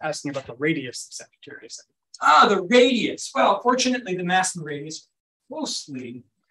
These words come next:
Speaker 2: linked. Um, and so you can do this by saying that the sun's radius, if you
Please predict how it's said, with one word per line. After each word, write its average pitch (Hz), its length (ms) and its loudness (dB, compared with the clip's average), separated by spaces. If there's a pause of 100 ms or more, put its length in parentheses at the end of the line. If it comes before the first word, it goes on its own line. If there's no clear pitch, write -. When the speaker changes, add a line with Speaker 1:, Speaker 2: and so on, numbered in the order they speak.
(240)
Speaker 2:
linked. 120 540 -12 (500)
Um, 147 600 2 (380)
and 165 200 -10
so 180 280 -2
you 165 180 -8
can 165 440 -10 (240)
do 220 240 -6
this - 760 -4 (720)
by 170 300 0
saying 170 520 -6
that 147 220 -8
the 143 440 -12
sun's 208 640 -4
radius, 180 960 -4
if - 260 -14
you 143 120 -14